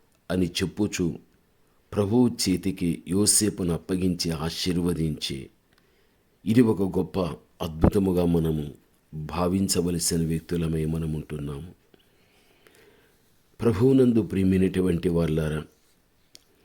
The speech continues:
యోసేపు యొక్క జీవితాన్ని మనము చూడగలిగితే, తండ్రి మరణించేటువంటి గడియలో తండ్రి దగ్గర యోసేపు ఉండగలిగాడు.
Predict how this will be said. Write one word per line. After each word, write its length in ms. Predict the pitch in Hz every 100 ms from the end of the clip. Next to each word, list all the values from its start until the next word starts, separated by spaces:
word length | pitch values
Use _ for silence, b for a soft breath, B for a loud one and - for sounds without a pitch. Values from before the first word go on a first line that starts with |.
| b b b b b b b _ _ _ _ _ _ _ _ _ -
యోసేపు 560 | 107 123 127 139 127 123
యొక్క 300 | 110 98 98
జీవితాన్ని 760 | 87 87 95 98 101 95 90
మనము 360 | 85 85 82 80 - 87
చూడగలిగితే, 880 | 85 85 80 78 78 85 78 73 - _ _ _ _ _ _ _ _ _ - b b b _ _ _
తండ్రి 320 | 110 117 127
మరణించేటువంటి 1120 | 131 101 92 101 110 113 110 104 98 92 87 82
గడియలో 520 | 80 80 90 85 78 - _ _ _ _ _ _ _ _ _ _ _ _ _ _ _ _ _ _ _ _ _
తండ్రి 260 | 113 113 131
దగ్గర 320 | 120 101 113
యోసేపు 580 | 101 95 101 - 98 92
ఉండగలిగాడు. 800 | 90 87 85 85 82 82 73